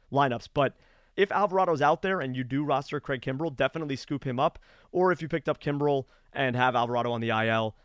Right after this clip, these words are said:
make that switch, depending on what happens. So keep an eye on that. And I think with the Mariners, I think Paul Sewald will still be the closer, but I definitely could see Munoz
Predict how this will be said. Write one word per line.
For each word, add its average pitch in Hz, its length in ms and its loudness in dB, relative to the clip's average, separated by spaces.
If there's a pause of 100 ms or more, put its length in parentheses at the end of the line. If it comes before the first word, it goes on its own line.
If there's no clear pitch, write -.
(140)
make 143 220 0
that 135 160 0
switch, 139 320 -4
depending 170 360 0
on 135 160 2
what 123 140 -2
happens. 104 400 -4
So 113 100 -6
keep - 220 -10
an 147 60 -2
eye 131 120 2
on 117 120 0
that. 113 160 0
And 156 100 -2
I 165 60 0
think 254 280 -4
with 247 200 -6
the 160 80 -2
Mariners, 165 560 0 (520)
I 208 60 0
think 262 300 -6
Paul 214 200 0
Sewald 170 420 -2
will 135 120 -4
still 160 320 -4
be 139 220 -8
the 135 80 -6
closer, 139 360 -2
but 143 140 -2
I 131 60 2
definitely 170 440 -4
could 143 160 -12
see 147 140 -10
Munoz 139 560 -6